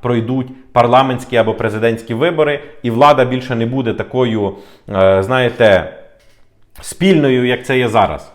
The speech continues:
одноосібною, е, однопартійною і так далі. Дуже цікаво буде почути вашу думку. Дякую кожному з вас за перегляд, бажаю гарного дня і до нових зустрічей.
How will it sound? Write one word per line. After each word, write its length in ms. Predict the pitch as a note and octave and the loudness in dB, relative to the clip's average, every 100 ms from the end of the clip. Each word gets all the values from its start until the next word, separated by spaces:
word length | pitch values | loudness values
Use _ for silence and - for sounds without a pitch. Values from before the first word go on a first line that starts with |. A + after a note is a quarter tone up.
| - | -4
одноосібною, 1040 | C3 B2+ C3 B2+ B2 F#3+ E3 D3+ C#3+ C#3+ C3+ - - - | -2 0 2 0 0 -6 -4 -2 -2 -2 -4 -10 -14 -4
е, 200 | G#2 G#2 | 0 0
однопартійною 1000 | C#3+ C3 B2 B2+ B2 - F#3 D#3+ C#3+ C3+ | 0 0 0 0 -2 0 -4 -4 -2 -4
і 200 | C3 D3 | -4 -6
так 240 | C#3+ A2 | -4 -4
далі. 240 | F#2+ E2+ E2 | -2 -2 -2
Дуже 240 | C3 D3 | -4 -6
цікаво 340 | - - C#3 A#2+ | -8 -2 -2 0
буде 160 | A2+ | -4
почути 380 | G#2+ G#2+ C3 A#2+ | -6 -8 -6 -2
вашу 320 | G#2 A2+ - | 0 0 -2
думку. 400 | B2+ F3+ E3 D#3 - - - | -6 -8 -8 -10 -10 -20 -8
Дякую 420 | A2+ C#3+ C#3+ A2 | 0 0 0 -4
кожному 360 | B2+ A2 A2 G2+ | -2 -4 -4 -4
з 60 | |
вас 260 | G#2 F#2 E2+ | -2 -2 -2
за 120 | A#2 | -2
перегляд, 460 | D3+ D3 D3+ - C3 - | 0 0 -2 -2 -6 -8
бажаю 320 | G#2+ G#2+ A2 | -6 0 0
гарного 340 | G#2 B2 B2 A#2+ | 2 0 0 -4
дня 340 | A2+ A#2+ B2 - - - | -4 -6 -8 -20 -20 -16
і 100 | - | -10
до 120 | G#2+ A#2+ | -4 -2
нових 300 | C3+ G2 E2 | -2 -4 -6
зустрічей. 760 | F2 E2 D#2 C#2+ D2 C#2+ - | -12 -12 -18 -16 -16 -16 -20